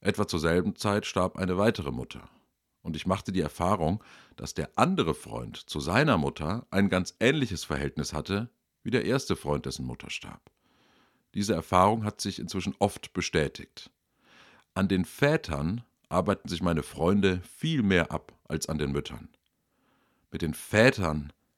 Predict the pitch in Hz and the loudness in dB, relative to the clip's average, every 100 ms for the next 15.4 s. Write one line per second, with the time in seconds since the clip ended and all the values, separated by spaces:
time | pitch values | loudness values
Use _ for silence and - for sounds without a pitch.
0 | _ 76 95 104 92 78 69 - 80 71 | _ 2 4 4 4 2 0 -2 -4 -4
1 | - 73 78 90 57 - 87 73 76 92 | -2 0 2 2 0 -4 -4 -4 -2 -2
2 | 76 - 55 - _ _ _ _ _ _ | -2 -4 -12 -18 _ _ _ _ _ _
3 | _ _ _ _ _ _ _ _ _ _ | _ _ _ _ _ _ _ _ _ _
4 | _ - 87 110 160 101 85 92 104 98 | _ 0 4 6 8 6 6 6 6 6
5 | 82 78 73 95 147 101 71 67 87 98 | 2 2 2 4 4 2 2 2 4 4
6 | - 78 78 73 69 90 92 69 - - | 2 2 2 2 2 2 2 0 -6 -20
7 | - _ - 95 98 92 - 98 113 107 | -20 _ -4 2 2 2 2 4 4 0
8 | - 92 - - - 92 131 101 - 90 | 0 0 0 -6 -2 2 2 0 -2 -2
9 | 113 - - - 92 110 92 90 - 82 | -2 -4 -8 0 2 2 0 -2 4 6
10 | 98 - 107 - 113 120 - - - - | 6 2 -4 0 0 0 -2 -14 -20 -10
11 | - 98 - 101 98 - - 175 165 104 | -2 0 0 0 -2 -2 -2 2 4 4
12 | 80 78 - - 113 104 76 - - 78 | 4 2 0 0 2 4 2 0 -2 -2
13 | 76 73 80 - 73 64 76 78 - 82 | 0 0 0 0 -4 -6 -4 -6 -4 -6
14 | - - - 78 - 85 73 69 - 78 | -6 -10 -8 -6 0 2 2 0 -4 0
15 | 73 71 58 | 0 0 -4